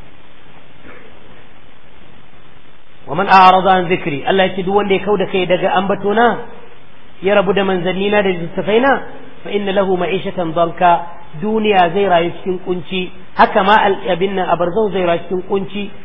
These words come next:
wa nahshuruhu yawmal qiyamati a'ma. Ran al-qiyama za mu tada shi makaho. Ba wata ni'ima a duniya wadda ta wuce gani. Saboda haka ita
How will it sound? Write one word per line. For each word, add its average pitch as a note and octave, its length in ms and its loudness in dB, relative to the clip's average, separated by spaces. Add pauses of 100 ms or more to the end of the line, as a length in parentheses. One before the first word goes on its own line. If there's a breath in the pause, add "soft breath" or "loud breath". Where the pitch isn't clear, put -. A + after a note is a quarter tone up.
(160)
wa F3+ 140 2
nahshuruhu F3 560 -2
yawmal F3+ 400 0
qiyamati G#3 480 -6
a'ma. B2+ 520 -4 (440)
Ran G#3+ 240 6
al-qiyama G#3+ 640 2
za F#3 180 4
mu E3+ 140 -2
tada G#3 320 -4
shi C4 160 -6
makaho. A#2+ 400 -4 (2000)
Ba A#3 220 8
wata B3+ 240 8
ni'ima D4+ 320 4 (120)
a G3+ 40 2
duniya C#4+ 320 2
wadda F#3+ 160 2
ta E3+ 100 -2
wuce F3 160 -2
gani. B2+ 220 -8 (1300)
Saboda A#3 180 4
haka A#3 160 -6
ita C4+ 80 -6